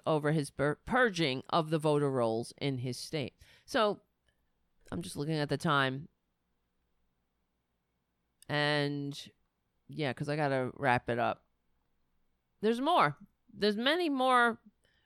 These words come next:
examples. Republican obstruction. Oh, that's the, the last thing. Let, let me just, uh, sum it up. Harming the American people for political gain.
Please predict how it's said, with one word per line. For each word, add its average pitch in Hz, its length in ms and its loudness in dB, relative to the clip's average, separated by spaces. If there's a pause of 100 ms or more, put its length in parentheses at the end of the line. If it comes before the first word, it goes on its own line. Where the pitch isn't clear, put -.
(140)
examples. 196 580 2
Republican 139 640 0
obstruction. 202 1000 0 (320)
Oh, 135 180 0
that's 139 360 0
the, 147 200 2
the 196 220 -2
last 226 340 2
thing. 139 240 0
Let, 175 240 -2
let 185 180 -2
me 175 100 -2
just, - 440 -8
uh, - 240 -2 (1600)
sum 160 380 -2
it 143 120 2
up. 175 300 4 (680)
Harming 190 800 4 (240)
the 165 520 0 (320)
American 165 520 0
people 233 340 0
for 143 180 0
political 147 560 0
gain. 180 440 -2